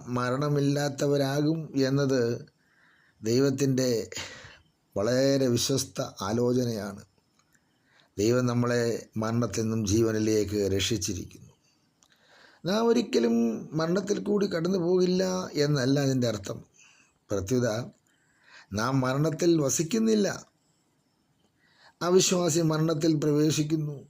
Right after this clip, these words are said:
എന്ന് മാത്രമല്ല, അതിൽ നിന്ന് ഒരിക്കലും പുറത്ത് കടന്ന് കടക്കുന്നതുമില്ലല്ലോ. അതാണ് കാരണം. അപ്പോൾ അവർ രക്ഷിക്കപ്പെട്ടോ സ്നാനപ്പെട്ടോ ദൈവകൃപയെ വരികയോ ചെയ്യാത്തിടത്തോളം കാലം അവർക്ക്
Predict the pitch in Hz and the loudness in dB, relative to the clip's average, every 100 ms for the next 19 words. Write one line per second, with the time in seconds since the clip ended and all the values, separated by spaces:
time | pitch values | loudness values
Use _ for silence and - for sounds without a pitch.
0 | - 131 131 143 127 127 139 127 110 110 | -4 -2 0 0 -2 -2 -2 -2 -2 -4
1 | 110 - _ - - - - 101 120 139 | -8 -14 _ -20 -20 -16 -6 0 2 4
2 | 139 139 120 139 135 135 131 113 120 123 | 4 4 2 2 2 2 2 0 -2 -2
3 | 135 127 120 - _ _ _ _ _ _ | 0 2 0 -4 _ _ _ _ _ _
4 | - 110 120 131 - 113 113 131 135 143 | -4 -2 0 -2 -2 -2 0 2 2 4
5 | 156 151 156 151 135 113 - _ _ _ | 4 4 4 4 2 -2 -10 _ _ _
6 | _ _ _ - - - 92 117 156 170 | _ _ _ -20 -20 -6 -2 -2 -2 -2
7 | 165 156 143 - _ _ _ _ _ - | -2 -4 -8 -16 _ _ _ _ _ -20
8 | - - - - 127 151 147 190 196 180 | -20 -20 -18 -6 -4 0 2 2 4 2
9 | - 208 220 190 156 151 139 139 143 175 | 0 0 0 0 0 0 0 0 -2 -4
10 | 175 175 165 147 147 170 196 190 185 165 | -4 -4 0 2 4 4 4 2 2 4
11 | 151 180 185 160 147 165 160 151 160 160 | 4 2 2 0 -2 -2 -2 -2 0 0
12 | 147 120 101 95 104 120 147 - _ - | 0 -2 -2 -2 -4 -4 -6 -12 _ -20
13 | - - - 101 113 127 127 | -20 -20 -10 -4 -2 0 0